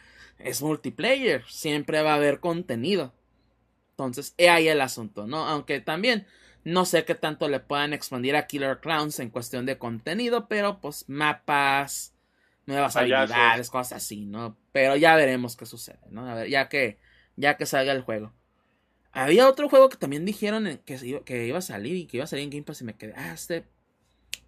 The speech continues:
Speaker 1: así
Speaker 2: El de
Speaker 1: como que
Speaker 2: Pinocho,
Speaker 1: este día uno
Speaker 2: el de
Speaker 1: también, así
Speaker 2: Pin-
Speaker 1: como que chilo. Pero no me acuerdo
Speaker 2: Pingocho,
Speaker 1: cuál
Speaker 2: el
Speaker 1: es.
Speaker 2: juego.
Speaker 1: Ah, el de Life, el de Lies of P. Sí, cierto, ya me acordé. Ese es otro juego que día uno en Game Pass, yo, yes.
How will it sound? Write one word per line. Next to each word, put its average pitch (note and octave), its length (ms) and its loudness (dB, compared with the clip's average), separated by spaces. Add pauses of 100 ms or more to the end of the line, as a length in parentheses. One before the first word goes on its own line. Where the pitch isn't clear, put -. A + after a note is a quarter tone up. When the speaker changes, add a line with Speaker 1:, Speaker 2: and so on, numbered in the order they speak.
(100)
Speaker 1:
así C3 180 -2
Speaker 2:
El - 0 -
de C#3+ 80 2
Speaker 1:
como D#3 100 -2
que C3 120 -4
Speaker 2:
Pinocho, F3+ 180 8
Speaker 1:
este G#3+ 180 4
día G3+ 180 8
uno D#3+ 260 6
Speaker 2:
el - 20 -12
de C3 140 0
Speaker 1:
también, C3+ 120 -4
así A#2+ 100 -8
Speaker 2:
Pin- - 0 -
Speaker 1:
como G#2+ 140 -12
que - 80 -18
chilo. B2 320 -8 (440)
Pero G#2+ 140 -12
no B2+ 60 -4
me - 80 2
acuerdo F#3 300 6
Speaker 2:
Pingocho, - 20 -12
Speaker 1:
cuál F3 180 2
Speaker 2:
el - 20 0
Speaker 1:
es. G2+ 240 -6
Speaker 2:
juego. G#2 360 -6 (560)
Speaker 1:
Ah, D4 320 8
el B3+ 80 4
de G#3+ 60 4
Life, G3+ 280 4
el E3+ 180 8
de E3 60 6
Lies E3 240 2
of E3+ 120 -4
P. C#3+ 200 -8 (300)
Sí, D3+ 120 -8
cierto, B2 380 -2
ya C3+ 100 -4
me C#3+ 80 -4
acordé. A#2+ 360 -2
Ese C3 160 -2
es A#2 100 -10
otro B2 180 -10
juego A#2+ 220 -6
que A2 180 -8 (540)
día F#3 220 8
uno F3+ 160 8
en E3 60 4
Game E3+ 140 2
Pass, C3+ 160 0
yo, C3+ 140 -4 (220)
yes. - 800 -10